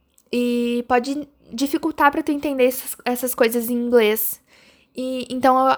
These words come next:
eu acho que começar com distopias ou fantasias pode ser meio difícil. E com exceção de Harry Potter, porque, assim, Harry Potter tem termos que são muito fáceis de entender e termos que provavelmente tu já até conhece, sabe? Então, eu recomendo começar por coisas como Harry Potter e, enfim, esses livros mais infantis.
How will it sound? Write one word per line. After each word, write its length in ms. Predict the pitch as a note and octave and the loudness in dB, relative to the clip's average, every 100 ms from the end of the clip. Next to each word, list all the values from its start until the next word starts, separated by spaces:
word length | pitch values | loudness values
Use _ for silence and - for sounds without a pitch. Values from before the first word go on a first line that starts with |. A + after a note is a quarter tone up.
| - | 0
eu 160 | B3+ B3+ | 2 4
acho 320 | A#3+ A#3+ - | 4 2 -6
que 100 | - | -4
começar 460 | C#4 C#4 C#4 C4+ | -2 0 2 2
com 120 | C4+ D#4 | 2 -2
distopias 540 | - C4 B3+ B3 B3 | 0 2 4 4 4
ou 60 | B3 | 2
fantasias 580 | B3 B3 A#3+ A3 A3 | 0 0 -2 0 -2
pode 220 | - A#3 A3+ | 0 -2 -2
ser 80 | |
meio 120 | B3+ B3 | -4 -2
difícil. 480 | D#4+ D#4 A#3 A3+ - | -2 -2 -4 -6 -8
E 140 | - E4 | -8 0
com 140 | G#4 | 2
exceção 280 | A4 A4 A4 | 4 2 0
de 80 | A4 | 0
Harry 220 | A4 A4 | 0 2
Potter, 320 | D#4+ D4 A#3+ | 2 2 4
porque, 160 | A#3+ C4 | 4 2
assim, 380 | C#4+ D#4 C4+ - - - - _ | -2 -4 -8 -12 -18 -20 -20 _
Harry 160 | C#4+ D4 | 0 4
Potter 280 | C#4+ D4 E4+ | 4 4 0
tem 160 | E4 | -2
termos 360 | D#4+ D#4 D#4 - | 2 0 0 -4
que 80 | - | -4
são 120 | D#4+ | -4
muito 240 | D4+ D#4+ | -6 -10
fáceis 600 | - C#4+ C4 C4+ C4 B3 | -2 2 2 -2 -6 -6
de 220 | A3 A#3 - | -6 -8 -8
entender 640 | B3 A#3+ B3 B3 A3+ B3+ D4 | -10 -6 -6 0 2 2 0
e 80 | C#4 | -2
termos 320 | D4+ C#4+ C#4+ | -4 -2 -4
que 260 | - D4 C#4+ | -4 -4 -4
provavelmente 600 | - C#4+ D4 D4+ C#4+ - | 2 4 4 0 -4 -4
tu 80 | D4 | 0
já 140 | D4+ | 2
até 160 | D4+ D4 | 2 0
conhece, 460 | D#4+ E4+ D4 B3+ | 0 0 0 -2
sabe? 340 | - A3 A3+ - _ _ - - - - | -2 -4 -6 -12 _ _ -20 -20 -20 -14
Então, 240 | B3+ B3+ C4 | -4 2 2
eu 40 | |
recomendo 340 | C4 D4 C4+ | 4 2 0
começar 320 | C#4 C#4+ C#4+ C4+ | -2 -2 -2 -4
por 100 | C#4 | -2
coisas 340 | C4 A#3+ B3+ | 0 0 -2
como 600 | - A#3+ A#3 A#3+ A#3+ A#3+ | 0 2 2 0 0 2
Harry 220 | B3 A3+ | 2 0
Potter 640 | A3+ G#3+ G#3+ A3+ - A#3 A3+ | 2 4 4 2 0 -2 -2
e, 100 | A3 | -6
enfim, 340 | A3 A3 G3+ G#3+ | -8 -8 -6 -4
esses 200 | A3+ A3+ | -2 0
livros 280 | A3 A3+ | 2 2
mais 240 | B3 A3 A3 | 2 0 0
infantis. 720 | A3 B3 B3+ - G#3 - - | -4 -4 -2 -4 -2 -2 -4